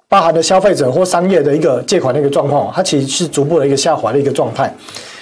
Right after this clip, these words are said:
那另外呢，我们也可以看到，在C P I快速上扬之后，消费的总额它是有可能转为下滑。我们看这个黄框之后，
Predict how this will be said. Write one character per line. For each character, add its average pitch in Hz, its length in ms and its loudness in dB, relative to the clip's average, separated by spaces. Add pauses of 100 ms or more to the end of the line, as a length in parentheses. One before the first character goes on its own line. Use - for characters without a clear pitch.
(140)
那 262 120 0
另 269 180 2
外 254 120 6
呢， 208 80 4
我 170 60 2
们 160 160 2
也 - 20 0
可 208 120 0
以 185 40 2
看 190 220 -2
到， 190 220 2
在 240 160 2
C 226 180 -2
P 214 180 0
I 214 240 4 (180)
快 214 180 2
速 190 160 -2
上 180 200 0
扬 147 140 0
之 160 140 0
后， 156 260 0 (380)
消 233 280 4
费 240 220 2
的 160 140 0
总 127 360 -2
额 107 240 -8 (240)
它 185 320 -4
是 - 260 -2
有 160 220 4
可 175 160 -2
能 120 220 -4
转 117 240 -4
为 107 180 -6 (280)
下 170 260 0
滑。 - 260 -6 (120)
我 135 60 -6
们 156 60 0
看 202 160 2
这 208 60 2
个 185 60 2
黄 143 180 0
框 170 180 0
之 151 160 0
后， 151 240 0